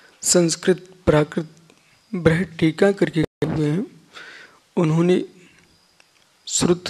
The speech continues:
के लिए अपना जीवन सौंपा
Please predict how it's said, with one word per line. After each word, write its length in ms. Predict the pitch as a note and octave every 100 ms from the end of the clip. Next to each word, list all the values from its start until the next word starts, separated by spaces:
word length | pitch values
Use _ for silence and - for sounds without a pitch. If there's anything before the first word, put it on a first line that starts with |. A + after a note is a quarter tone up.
| D#3+
के 100 | F#3+
लिए 340 | F3 F#3 G3 - - - _ _ _ - _ -
अपना 280 | - - F3
जीवन 400 | D#3 D#3+ E3+ G3+
सौंपा 460 | G3 F3 D#3+ D#3+